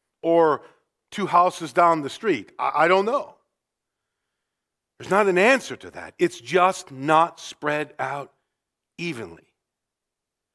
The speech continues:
Another reason would be that there's just a, simply a mystery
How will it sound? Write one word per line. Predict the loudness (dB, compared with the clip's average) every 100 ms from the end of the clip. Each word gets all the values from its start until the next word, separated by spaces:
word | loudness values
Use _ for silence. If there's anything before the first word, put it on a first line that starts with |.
| _ -20 -2
Another | 4 4 4
reason | 0 0 0
would | -2
be | -2
that | 0
there's | 0 -2
just | -4
a, | -8
simply | -4 -4 0
a | 0
mystery | 2 2 0 -4 -4 -4 -6